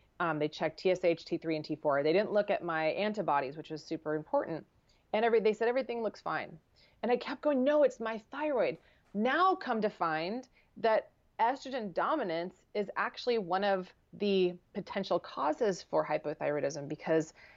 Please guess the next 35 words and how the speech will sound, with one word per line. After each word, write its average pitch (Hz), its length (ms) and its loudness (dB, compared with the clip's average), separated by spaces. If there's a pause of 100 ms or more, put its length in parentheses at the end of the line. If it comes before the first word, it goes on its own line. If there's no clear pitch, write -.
(200)
estrogen, 226 680 0
cortisol, 214 460 0
these 240 220 -6
things 254 320 -4 (200)
are, 180 260 2
they're 190 180 2
bossy. 214 380 0
Remember, 175 280 2
estrogen's 285 400 0 (100)
bossy. 202 460 -4 (240)
It 202 140 -6
goes 254 220 4
in 294 180 -2
and 262 100 -2
it 196 160 -2
can 190 320 -4 (120)
bind 254 360 0
to 247 120 -2
where 202 180 2
the 190 100 -2
thyroid 269 500 -2
hormones 175 420 -4
would 160 220 -4
bind 151 460 -4 (220)
to 180 240 4
our, 160 240 0 (240)
the 170 160 0
thyroid 165 320 4
receptor 156 400 -2
sites. 147 380 -2 (220)
And 214 80 -8
so 254 120 4
thyroid 285 460 -2
can't 190 220 -6
work. 139 380 -4